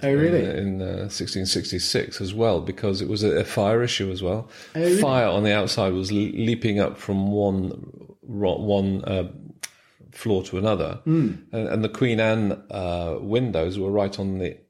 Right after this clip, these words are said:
Speaker 2: surface of the building, so there, there was hardly any ga-, any depth at all.
Speaker 1: Right.
Speaker 2: So they were, it was easier for that to happen. So after the rebuilding after the fire, they, they set them back at the minimum of a hundred millimeters, so that
Speaker 1: Oh, that's
Speaker 2: so that
Speaker 1: fascinating.
Speaker 2: it just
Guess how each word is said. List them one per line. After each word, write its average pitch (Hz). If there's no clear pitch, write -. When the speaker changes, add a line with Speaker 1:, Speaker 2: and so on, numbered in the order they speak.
Speaker 2:
surface 123
of 92
the 92
building, 113
so 95
there, 98
there 104
was 107
hardly 104
any 107
ga-, 87
any 101
depth -
at 98
all. 113
Speaker 1:
Right. 127
Speaker 2:
So 110
they 110
were, 110
it 92
was 107
easier 104
for 101
that 95
to 110
happen. 107
So 117
after -
the 113
rebuilding 117
after 98
the 95
fire, 90
they, 92
they 95
set -
them 92
back 95
at 71
the 95
minimum 98
of 82
a 90
hundred 92
millimeters, 104
so -
that -
Speaker 1:
Oh, -
that's 160
Speaker 2:
so 101
that 95
Speaker 1:
fascinating. 87
Speaker 2:
it 104
just 104